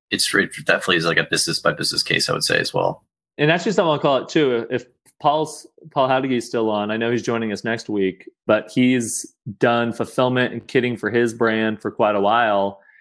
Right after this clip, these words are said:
Speaker 2: And so maybe he can share, like, what are some of the pain points and inflection points that he saw when it started to make sense to start evaluating another option.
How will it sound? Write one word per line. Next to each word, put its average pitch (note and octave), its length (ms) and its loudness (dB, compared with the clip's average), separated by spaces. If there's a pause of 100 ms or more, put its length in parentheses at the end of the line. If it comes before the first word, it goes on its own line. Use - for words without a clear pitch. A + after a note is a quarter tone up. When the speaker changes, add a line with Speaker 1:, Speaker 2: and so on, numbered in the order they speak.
(160)
Speaker 2:
And A2+ 120 -8
so A#2 100 2
maybe A#2+ 240 2
he D3 120 2
can C3 180 0
share, G#2 360 0
like, G2 260 0
what A2 120 2
are A2 60 2
some A2 160 -4
of G#2 80 -4
the G2+ 60 -2
pain A2 260 -4
points G#2 260 -6
and G2+ 80 -4
inflection G2 380 -2
points G2 260 -6
that G2 80 -8
he C#3 160 2
saw G2+ 340 2
when G2+ 140 -2
it F#2+ 40 -4
started G2+ 220 0
to F#2+ 60 -4
make F#2 180 -4
sense G2+ 220 -8
to - 80 -14
start F#2+ 220 -2
evaluating F#2 520 0
another E2+ 300 0
option. - 400 -4